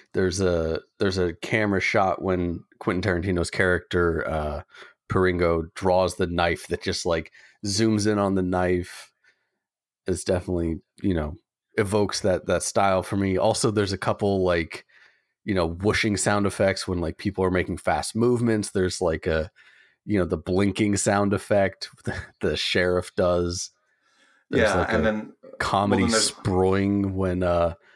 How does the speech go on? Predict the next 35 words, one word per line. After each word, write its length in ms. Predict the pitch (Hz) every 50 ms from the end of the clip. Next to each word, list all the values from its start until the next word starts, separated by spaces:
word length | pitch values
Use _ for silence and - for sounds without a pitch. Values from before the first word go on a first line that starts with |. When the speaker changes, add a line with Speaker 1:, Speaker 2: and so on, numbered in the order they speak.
| _ _ _ _ _ _ _ _ -
Speaker 1:
when, 240 | - 95 90 85 85
um, 500 | 85 82 80 78 73 73 71 73 73 - - _ _ _ _ _ _ _ _ _ _ _ _ _ _ -
Yoshitsune 760 | 98 92 87 - - 95 - - 98 95 98 92 90 85 85 - _ _ _ _ -
reveals 560 | 101 101 92 87 101 98 101 101 98 95 98
all 180 | 98 95 95 92
of 80 | 85
his 140 | 92 87 -
guns 420 | - - 92 92 95 92 92 87
on 160 | 104 95 90 90
the 80 | 90
saddle. 680 | - - - 85 82 87 90 87 87 85 85 87 82 _ -
Speaker 2:
<laughs> 60 | - - - - - - - - - - _ _ _ _ _ - 156 143 - 151 131 -
Yeah. 120 | - 101 -
Speaker 1:
Just, 340 | 92 85 - - - - -
it 140 | 107 98 - -
took 240 | - - 147 - -
me 80 | 135 127
out 120 | 123 117
of 40 | 113
the 60 | 101 101
movie 340 | 98 104 104 101 95 101
a 80 | 98 95
couple 300 | - - 98 95 - 95
times. 460 | - - - - 95 92 92 90 90
I 40 | 98
was 100 | 90 -
just 120 | - - -
like, 220 | 135 127 - -
"Oh, 260 | 156 151 139 - - - -
okay, 500 | 131 127 123 - 110 92 90 87 107 - -
I 100 | - 110
guess 200 | 110 113 - -
we're 80 | 117 110
doing 400 | - - - 117 104 98 87 90
that." 320 | 90 90 87 90 107 -